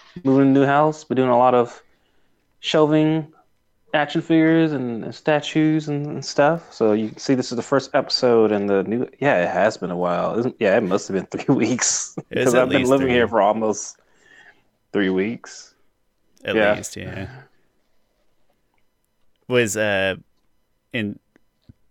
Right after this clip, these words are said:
Speaker 2: you, what am I trying to say? I had a question and it was right on the tip of my tongue and now it's gone.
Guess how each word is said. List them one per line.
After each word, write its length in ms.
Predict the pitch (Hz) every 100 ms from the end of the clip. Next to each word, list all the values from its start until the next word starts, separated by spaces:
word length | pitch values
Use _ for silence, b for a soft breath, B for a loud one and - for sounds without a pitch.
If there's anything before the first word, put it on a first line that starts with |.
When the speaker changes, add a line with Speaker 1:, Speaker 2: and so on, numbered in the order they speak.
| _
Speaker 2:
you, 580 | - 113 117 117 113 107
what 160 | - 131
am 60 | 170
I 100 | 131
trying 220 | - 101
to 60 | 95
say? 320 | - 90 87
I 60 | 101
had 160 | 110 120
a 40 |
question 640 | - 113 101 - 95 90 85
and 120 | 95
it 60 |
was 140 | - 98
right 160 | 98
on 60 | 92
the 60 | 90
tip 160 | 101
of 40 | 98
my 120 | 92
tongue 360 | - 90 87 90
and 140 | 95
now 160 | 90 90
it's 120 | -
gone. 380 | 101 85 85